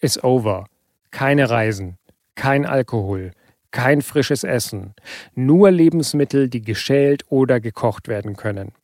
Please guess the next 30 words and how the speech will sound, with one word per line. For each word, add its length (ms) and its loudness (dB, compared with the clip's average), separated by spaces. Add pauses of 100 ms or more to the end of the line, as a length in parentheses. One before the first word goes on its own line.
(260)
Tschüss 280 0
Tomaten. 640 -6 (100)
Auf 160 -8
Wiedersehen 400 6
Paprika. 640 2 (340)
Au 200 6
revoir 280 4
Salat. 580 -2 (260)
Kulinarisch 720 2
gibt 180 -4
mir 100 -2
die 120 -6
Krankheit 500 0
einen 220 -8
zusätzlichen 680 -2
Schlag 340 -2
ins 160 -6
Gesicht. 480 -10 (960)
Mein 160 0
neuer 280 0
Job 320 2 (200)
ist 180 -2
die 80 -4
Schankstelle 600 -2
für 140 -6
Infusionen 720 -2
sämtlicher 540 0
Art 380 -4
inklusive 600 0
Nebenwirkungen. 880 -6